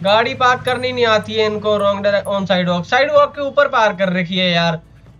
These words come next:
थोड़ा आप भी ध्यान रखो, अगर आप game देख रहे हो ना, तो थोड़ी सी आपको नॉलेज मिल रही है कि ऐसे जो है, ये देखो,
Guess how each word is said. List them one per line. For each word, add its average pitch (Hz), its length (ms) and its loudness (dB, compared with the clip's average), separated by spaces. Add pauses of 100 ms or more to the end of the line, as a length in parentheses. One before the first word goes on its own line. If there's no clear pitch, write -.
थोड़ा 240 180 2
आप 240 260 0
भी 285 120 -8
ध्यान 220 300 -2
रखो, 214 200 -4
अगर 208 320 0
आप 226 180 0
game 196 260 -4
देख 208 180 -4
रहे 202 80 -8
हो 214 60 -6
ना, 254 60 -6
तो 269 220 -12
थोड़ी 262 100 -10
सी 262 80 -6
आपको 247 200 -2
नॉलेज 208 380 0
मिल 202 120 -6
रही 190 140 -6
है 233 60 -6
कि 269 120 -12
ऐसे 196 440 -4
जो 196 140 -6
है, 185 140 0
ये 185 60 -2
देखो, 165 300 -2